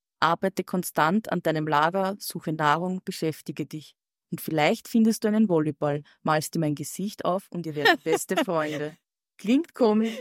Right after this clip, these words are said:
Speaker 1: ist aber hilfreich.
Speaker 2: <laughs> Ja, da wären wir wieder bei Castaway.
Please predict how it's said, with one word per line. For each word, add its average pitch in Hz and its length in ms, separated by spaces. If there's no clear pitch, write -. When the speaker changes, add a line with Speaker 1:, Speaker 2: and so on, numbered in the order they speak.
Speaker 1:
ist 190 200
aber 202 200
hilfreich. 214 760
Speaker 2:
<laughs> 466 640
Ja, 302 140
da 202 180
wären 202 200
wir 330 180
wieder 311 180
bei 294 140
Castaway. 208 920